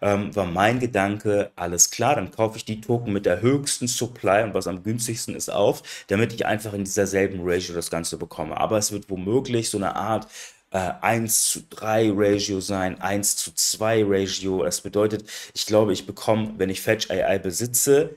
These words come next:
weniger asi-Token raus als mit einem Projekt. Ich kenne jetzt diese einzelnen total Supplies nicht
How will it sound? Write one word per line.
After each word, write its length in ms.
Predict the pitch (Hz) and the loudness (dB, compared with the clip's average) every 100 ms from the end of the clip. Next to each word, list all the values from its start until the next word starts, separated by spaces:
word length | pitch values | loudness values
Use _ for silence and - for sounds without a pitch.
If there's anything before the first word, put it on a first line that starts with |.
| _ _ _ | _ _ _
weniger 800 | - 104 120 131 131 127 135 - | 0 4 4 4 6 8 6 4
asi-Token 640 | 117 120 123 - 127 120 | 2 2 -2 -4 -4 -4
raus 480 | 110 117 131 139 - | 0 4 4 2 -4
als 300 | 104 107 - | 0 2 2
mit 220 | 104 - | -4 -4
einem 260 | 95 104 104 | -2 -2 -4
Projekt. 400 | - 101 104 104 | -2 2 2 2
Ich 220 | - - | -4 -8
kenne 180 | - 104 | -6 -4
jetzt 180 | 101 - | -2 -4
diese 180 | - 80 | -2 -2
einzelnen 420 | 98 - 101 95 | -2 -2 -4 -4
total 340 | 104 - 95 | -8 -2 -2
Supplies 640 | 90 - - 101 92 104 | 0 -4 -4 2 4 2
nicht 280 | 87 95 - | -2 -6 -8